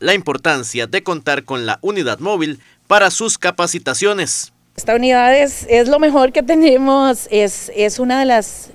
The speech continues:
Speaker 2: eh, de los sueños que hemos tenido por más de dos años, hemos venido pensando en tener un centro de entrenamiento móvil donde podamos darle no solo la capacitación técnica al profesional,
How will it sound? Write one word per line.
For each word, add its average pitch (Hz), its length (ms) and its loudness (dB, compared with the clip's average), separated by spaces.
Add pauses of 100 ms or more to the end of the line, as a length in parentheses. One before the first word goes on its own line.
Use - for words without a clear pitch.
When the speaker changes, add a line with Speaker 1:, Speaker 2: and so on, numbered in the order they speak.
Speaker 2:
eh, 165 400 -8 (320)
de 220 100 2
los 214 140 0
sueños 262 460 0
que 208 80 -2
hemos 202 180 -4
tenido 214 400 -4 (300)
por 214 120 -6
más 196 200 -4
de 214 80 0
dos 214 220 -4
años, 214 340 -6
hemos 196 240 -6
venido 196 280 -6
pensando 190 680 -8 (680)
en 202 360 0
tener 208 540 -4 (180)
un 214 180 -6
centro 247 360 0
de 262 40 2
entrenamiento 262 680 -2
móvil 240 420 -4
donde 202 240 -4
podamos 226 640 0
darle 190 320 -2 (300)
no 226 160 -4
solo 294 240 -2
la 311 100 -2
capacitación 269 720 -4
técnica 269 400 -2
al 269 80 -2
profesional, 269 640 -4